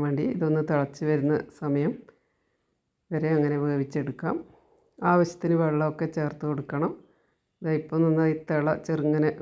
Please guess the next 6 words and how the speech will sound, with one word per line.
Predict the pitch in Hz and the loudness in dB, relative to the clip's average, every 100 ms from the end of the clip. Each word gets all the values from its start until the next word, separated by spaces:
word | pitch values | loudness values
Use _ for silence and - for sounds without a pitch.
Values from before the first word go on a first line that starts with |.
| 151 | -2
വരുന്നുണ്ട്. | 147 143 151 147 156 - - _ _ - | -2 0 2 2 0 -4 -12 _ _ -4
കുറച്ച് | 185 180 - 214 | -4 -4 -6 0
സമയം | 170 170 165 | 2 4 2
ഇത് | 196 - - _ _ _ _ _ _ _ _ _ _ _ | 0 -4 -16 _ _ _ _ _ _ _ _ _ _ _
വേവിച്ച് | 202 180 160 143 | 4 4 2 -4
കൊടുക്കാം. | 131 160 - | -6 -8 -14